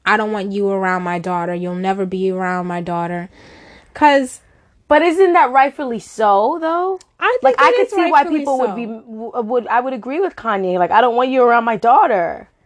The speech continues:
Speaker 1: I believe it's rightfully so, and it's <clears throat> not. Because this is the fam-, this is what, this is who
Speaker 2: Yeah,
Speaker 1: you knew.
Speaker 2: I get it.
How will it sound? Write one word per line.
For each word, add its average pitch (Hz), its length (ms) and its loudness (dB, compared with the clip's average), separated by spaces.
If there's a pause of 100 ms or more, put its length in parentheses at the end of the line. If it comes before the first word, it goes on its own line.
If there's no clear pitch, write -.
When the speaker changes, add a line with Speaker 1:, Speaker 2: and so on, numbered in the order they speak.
(1080)
Speaker 1:
I 339 340 -4
believe 294 380 -6
it's 240 100 -6
rightfully 226 460 -4
so, 208 400 -6
and 202 180 -8
it's 190 120 -8
<clears throat> 208 340 -4
not. 180 460 -12 (340)
Because 233 360 0
this 247 200 0
is 254 160 -2
the 240 80 -6
fam-, 233 460 -4
this 240 240 0
is 285 200 0
what, 214 360 -2
this 254 200 -6
is 330 140 0
who 214 60 -2
Speaker 2:
Yeah, 240 240 6
Speaker 1:
you 285 160 -4
knew. 285 100 -4
Speaker 2:
I 240 80 2
get 214 220 0
it. 190 180 -2